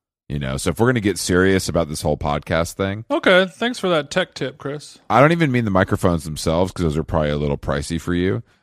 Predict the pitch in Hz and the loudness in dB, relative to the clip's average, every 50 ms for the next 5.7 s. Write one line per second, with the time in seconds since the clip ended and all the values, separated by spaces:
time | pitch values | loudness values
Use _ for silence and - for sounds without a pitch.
0 | _ - 78 104 101 85 120 131 - - 92 85 - - - 98 90 87 87 87 | _ 0 2 2 2 4 2 0 0 -2 -6 -6 -4 -2 0 0 2 2 2 0
1 | 92 101 98 90 87 85 - - - 95 85 76 71 65 67 76 78 80 80 76 | -2 -2 -4 -4 -4 -6 -6 -4 -2 -2 0 0 0 -2 0 2 4 4 4 4
2 | 87 85 87 85 76 87 95 95 95 98 104 104 98 - 90 78 67 65 - - | 4 4 4 2 2 0 0 0 0 0 -2 -6 -8 -8 -8 -6 -8 -8 -8 -6
3 | 82 78 78 85 92 98 - _ _ _ _ _ _ - 131 135 135 131 131 127 | -4 -4 -2 -2 -4 -4 -6 _ _ _ _ _ _ -12 -10 -8 -6 -6 -6 -6
4 | 123 120 123 123 - 131 123 120 117 117 113 110 110 85 87 85 82 82 82 - | -8 -8 -10 -12 -14 -12 -10 -10 -10 -10 -10 -8 -4 -4 -2 0 0 0 -2 -2
5 | - 98 107 101 104 85 76 67 62 53 - - - - | 0 0 0 2 0 -2 -2 -4 -6 -8 -12 -14 -16 -18